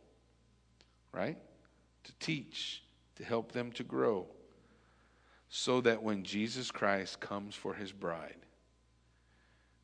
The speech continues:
we are ready. We want to be found ready. And that means,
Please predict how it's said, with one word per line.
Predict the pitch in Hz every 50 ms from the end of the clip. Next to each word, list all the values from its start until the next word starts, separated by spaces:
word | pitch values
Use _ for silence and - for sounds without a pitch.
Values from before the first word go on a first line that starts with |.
| _ - -
we | 92 95 98 101 101 -
are | - - 104 92 92 92 92 95 101 98 - - - _ _ _ _ _ _ _ -
ready. | - - 107 117 107 107 - - - - - - _ _ _ _ _ _ _ _ _ _ _ _ _ _ _ _ _ _ _ _ _ _ _ _ _ _ _ _ _ _ _ _ _ _ _ _ _ _ _ _ _ _ _ _ _ _ _ _ _ _ _ _ _ _ _ _ _ _ _ _ _ - -
We | 92 90
want | 90 92 95 98 98 98
to | 98
be | 95 98 98 95 98 95
found | 92 - - 95 95 92 92 90 90 90 90 92 90 - - - - - _ _ _ _ _ _ _ _ _ _ _
ready. | - 127 123 107 107 - - - - - - _ _ _ _ _ _ _ _ _ _ _ _ _ _ _ _ _ _ _ _ _ _ _ _ _ _ _ _ _ _ _ _ _ _ _ _ _ _ _ _ _ _ _ _ -
And | 87 82 82
that | 85 95 120 123 101
means, | 101 90 82 85 95 104 110 -